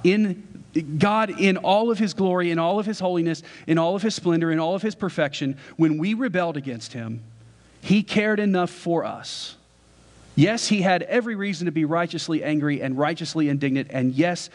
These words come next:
He is a jealous God. Yes, He is a God of anger. Yes, He is a God of wrath,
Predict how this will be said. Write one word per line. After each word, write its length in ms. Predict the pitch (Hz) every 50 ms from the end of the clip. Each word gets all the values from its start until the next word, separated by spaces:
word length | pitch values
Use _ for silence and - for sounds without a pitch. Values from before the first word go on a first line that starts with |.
| - - -
He 120 | - 151 147
is 140 | 135 120
a 60 | 131 123
jealous 360 | 120 156 165 196 185 - -
God. 360 | - 156 147 147 143 143 143 - - - _
Yes, 300 | - 131 160 196 190 -
He 120 | - 185
is 100 | 165 143
a 60 | 151 147
God 200 | 147 143 139 135
of 80 | 127
anger. 400 | 120 131 135 131 131 135 135 127 - - - -
Yes, 360 | 131 135 135 190 208 202 -
He 100 | 202 180
is 100 | 160 143
a 60 | 151
God 180 | 143 147 139 131
of 140 | 123 117 127
wrath, 320 | 127 123 123 120 120 -